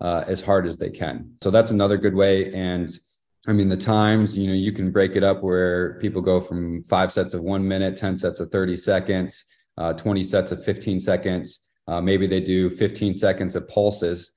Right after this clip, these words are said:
to gain the awareness of the area. And then they do another fifteen seconds of just all out max contracting the entire leg. So those are just different ways that I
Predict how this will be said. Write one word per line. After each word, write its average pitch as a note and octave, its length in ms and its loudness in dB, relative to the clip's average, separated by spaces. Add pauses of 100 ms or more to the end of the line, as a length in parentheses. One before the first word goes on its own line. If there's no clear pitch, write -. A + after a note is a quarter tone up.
(140)
to F2+ 160 0
gain F#2+ 260 0
the F#2 60 2
awareness F#2 440 2
of F2 80 -4
the E2+ 80 -2
area. F2 320 0
And F2 80 -4
then F2 80 -4
they F2 120 -4
do F2 140 -2
another E2+ 260 -2
fifteen F2+ 380 -8
seconds E2+ 400 -4
of E2 80 -6
just E2+ 300 -8
all F2 200 4
out E2+ 200 0
max E2+ 240 -6
contracting E2 560 -6
the D#2+ 80 -6
entire D#2 360 -4
leg. D#2+ 440 -6
So F#2 500 0
those A#2 260 4
are A2 120 4
just F#2+ 260 -4 (140)
different G#2 320 0
ways G2 360 4
that F#2 100 2
I F2+ 160 4